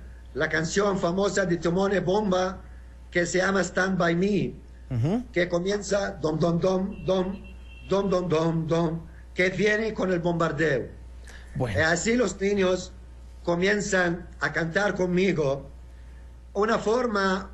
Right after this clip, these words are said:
Speaker 1: no sé cómo decirla, pero para psicoterapia,
Speaker 2: Ajá.
Speaker 1: a sacar un poco el miedo que está dentro de ellos y a sacar el asusto que tienen. Eh, nuestros hijos no tienen protección de nadie.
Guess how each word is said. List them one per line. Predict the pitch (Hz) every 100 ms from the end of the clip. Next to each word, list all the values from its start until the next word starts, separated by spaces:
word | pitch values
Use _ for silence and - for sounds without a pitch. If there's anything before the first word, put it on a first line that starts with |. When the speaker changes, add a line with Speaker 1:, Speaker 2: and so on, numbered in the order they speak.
| -
Speaker 1:
no | 160
sé | 185 185 196 190
cómo | 196 190
decirla, | 170 160 208 214 208 -
pero | 180 165
para | 170 160
psicoterapia, | 175 180 180 190 196 180 151 135 135 - - -
Speaker 2:
Ajá. | 110 202 247
Speaker 1:
a | 170
sacar | 170 180 208 202
un | 190 180
poco | 196 202 190 185 180 - - -
el | 143 170
miedo | 190 208 196 175
que | 170
está | 147 - 180 165
dentro | 180 170 165
de | 151 156
ellos | 156 143 131 - - - - -
y | 160
a | 170
sacar | 170 175 175 196 190
el | 180 202 170
asusto | 175 170 208 185 - 143
que | 151
tienen. | 147 139 117 110 113 - - - - - -
Eh, | 131
nuestros | 180 214 214 196 -
hijos | 240 214 185 196 - - - - - - -
no | 131 170 208 202
tienen | 196 196 196 190
protección | 170 170 165 - 185 196 196
de | 165 170
nadie. | 180 180 139 135 127 -